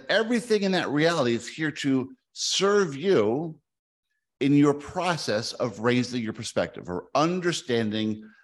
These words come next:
this idea of being the source of your reality. At first, you don't want to accept it, because how could it be me creating all this? I wouldn't create all this bad stuff. But there is no bad stuff.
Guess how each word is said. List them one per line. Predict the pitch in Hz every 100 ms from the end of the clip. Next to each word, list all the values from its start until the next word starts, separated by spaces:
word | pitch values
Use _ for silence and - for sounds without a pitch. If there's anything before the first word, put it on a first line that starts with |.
| _ _ -
this | 143 135 -
idea | 123 110 120 123 107
of | 101 104
being | - 107 107
the |
source | 104 - 143 110 107
of | - 90
your | 95
reality. | 98 107 101 78 - _ _ _ _ _ _ _ _ _ _ _ _ _ _ _ -
At | 123
first, | - 240 -
you | 196
don't | 170
want | 156
to | 135
accept | - 180 -
it, | - -
because | 120 160 139 123 - _ _ _ _
how | 165 180
could | 180
it | 143
be | 151 147
me | 151 190 139 92 104 156 147 _ _ _ _ _ _ _
creating | 156 127 117
all | 117
this? | 110 135
I | 127
wouldn't | 143 147
create | - 143 156 170 131 - - - _ _ _ -
all | 120
this | 127 117
bad | 143 165
stuff. | - - 90 - _ _ _ _ _ _ _ -
But |
there | 139 208
is | 214
no | 202
bad | 165 170 147
stuff. | 117 - - -